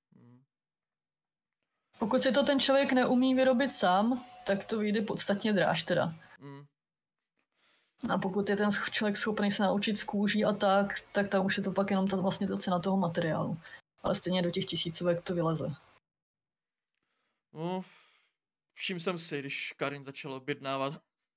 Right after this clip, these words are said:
Speaker 1: <laughs> A to nejsou domácí, domácí výroby věci, jako jo, takže. No, a když ty, když tam jako jsme zmínili tu kůži, a nějaký třeba jiný materiály, krom kůže, co bys třeba jako by mohla zmínit?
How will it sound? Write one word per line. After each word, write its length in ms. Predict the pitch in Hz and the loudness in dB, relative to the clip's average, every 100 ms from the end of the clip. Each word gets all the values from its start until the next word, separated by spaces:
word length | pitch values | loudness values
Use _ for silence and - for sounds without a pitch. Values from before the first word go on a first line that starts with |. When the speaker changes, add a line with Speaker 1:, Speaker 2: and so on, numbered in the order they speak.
| _ | _
Speaker 1:
<laughs> 280 | - - - | -20 -20 -20
A 100 | - | -12
to 160 | - | -6
nejsou 300 | 170 165 180 | -4 -4 -4
domácí, 600 | 170 170 170 170 175 160 | -4 0 -2 -2 -10 -12
domácí 460 | 156 151 160 165 170 | -12 -4 -2 -2 -6
výroby 320 | 160 165 143 | -6 -6 -8
věci, 320 | 123 127 - | -12 -12 -10
jako 300 | 117 123 - | -10 -12 -12
jo, 180 | 123 127 | -12 -10
takže. 400 | 127 127 143 147 - _ _ _ _ _ _ _ _ _ _ _ | -12 -16 -4 -4 -4 _ _ _ _ _ _ _ _ _ _ _
No, 420 | 139 139 156 202 _ _ _ | -10 -6 -6 -8 _ _ _
a 600 | 131 135 131 131 135 135 - _ _ _ _ _ _ _ _ _ _ - _ _ _ _ _ | -2 0 0 -2 -6 -8 -14 _ _ _ _ _ _ _ _ _ _ -20 _ _ _ _ _
když 280 | 131 - - | -14 -12 -10
ty, 140 | 147 | -12
když 240 | 127 131 - | -16 -16 -14
tam 120 | 139 | -16
jako 160 | 135 | -16
jsme 220 | - 143 135 | -20 -20 -20
zmínili 360 | 135 139 143 | -18 -16 -18
tu 140 | 143 147 | -18 -20
kůži, 420 | 135 139 165 165 _ _ _ _ _ _ - | -18 -12 -12 -12 _ _ _ _ _ _ -4
a 180 | 143 - | -4 -4
nějaký 400 | 147 147 147 - | -4 -4 -4 -8
třeba 200 | - 156 | -12 -6
jiný 160 | 151 156 | -6 -4
materiály, 560 | 147 147 151 143 131 139 | -8 -6 -6 -6 -6 -8
krom 280 | 151 143 | -10 -12
kůže, 400 | 147 - 143 139 | -14 -18 -14 -14
co 160 | 139 135 | -14 -18
bys 120 | 135 | -20
třeba 260 | - 139 131 | -18 -14 -14
jako 300 | 135 143 131 | -16 -18 -16
by 180 | 135 131 | -16 -16
mohla 300 | 131 135 139 | -16 -18 -18
zmínit? 560 | 143 143 127 113 156 | -18 -18 -16 -16 -16